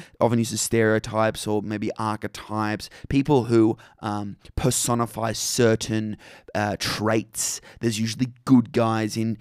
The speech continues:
in westerns and, and bad guys in Disney movies. Um, are there any films that sort of question that? Are there any films that use that, uh, to their advantage or to our advantage as viewers?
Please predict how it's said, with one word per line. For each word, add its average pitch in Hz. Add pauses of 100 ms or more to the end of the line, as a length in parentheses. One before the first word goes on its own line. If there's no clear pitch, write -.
in 117
westerns 110
and, 110
and 107
bad 110
guys 107
in 107
Disney 104
movies. 92 (300)
Um, 107
are 127
there 131
any 175
films 180
that -
sort -
of -
question 180
that? 113
Are 113
there 117
any 135
films 127
that 123
use 113
that, 113
uh, 101
to 113
their 110
advantage 113 (160)
or 117
to 127
our 113
advantage 80
as 95
viewers? 110